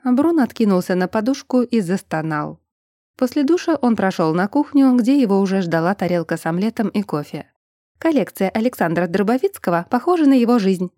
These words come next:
сказала Эльза, наливая себе томатный сок в стакан. "Такая же беспорядочная, никакой системы. Китай средних веков, Древний Египет,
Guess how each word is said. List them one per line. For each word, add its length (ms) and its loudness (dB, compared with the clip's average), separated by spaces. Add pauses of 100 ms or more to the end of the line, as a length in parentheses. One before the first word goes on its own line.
(100)
сказала 640 -4
Эльза, 460 -2
наливая 440 2
себе 240 -6
томатный 540 -4
сок 240 -8
в 20 -20
стакан. 480 -8 (320)
"Такая 320 -2
же 80 0
беспорядочная, 880 -2 (140)
никакой 420 -2
системы. 540 -6 (420)
Китай 300 -2
средних 420 -2
веков, 480 -2
Древний 400 4
Египет, 640 -2